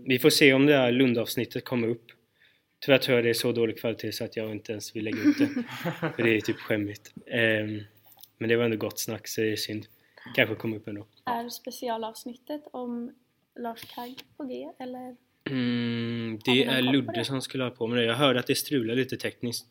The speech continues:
Speaker 1: Han hade kommit jättelångt så typ la datorn ner och inte sparade eller något sånt där.
Speaker 2: Nej.
Speaker 3: Fan vad segt.
Speaker 1: Eh, men, eh, det får han lösa, känner jag.
Speaker 3: <laughs>
Speaker 1: Så,
Speaker 3: Ja.
Speaker 1: eh, det ska komma upp.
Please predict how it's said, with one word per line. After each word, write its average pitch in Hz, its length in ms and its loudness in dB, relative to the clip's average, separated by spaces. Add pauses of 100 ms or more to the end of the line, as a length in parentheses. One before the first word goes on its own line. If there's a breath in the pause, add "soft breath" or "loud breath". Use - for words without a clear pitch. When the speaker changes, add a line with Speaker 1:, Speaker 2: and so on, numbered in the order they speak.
(500 soft breath)
Speaker 1:
Han 120 200 -4
hade 123 180 2
kommit 113 380 -6
jättelångt 110 440 -6
så 117 100 -6
typ 104 240 -10
la 113 60 -6
datorn 107 420 -8
ner 107 180 -8
och 110 60 -8
inte 107 160 -14
sparade 104 340 -10
eller 107 140 -8
något 110 200 -8
sånt 90 180 -8
där. 92 60 -8
Speaker 2:
Nej. 101 180 -10
Speaker 3:
Fan 247 200 -8
vad 240 100 -14
segt. - 300 -18 (220)
Speaker 1:
Eh, 110 380 -2
men, 110 360 -4
eh, 110 200 -4
det 117 100 -2
får - 140 0
han 127 120 2
lösa, 117 340 -4
känner 110 260 -6 (120)
jag. 120 340 4
Speaker 3:
<laughs> 285 640 2
Speaker 1:
Så, 131 60 2
Speaker 3:
Ja. 120 420 4
Speaker 1:
eh, 113 100 0
det 120 120 2
ska 117 200 0
komma 113 220 -4
upp. 101 220 -10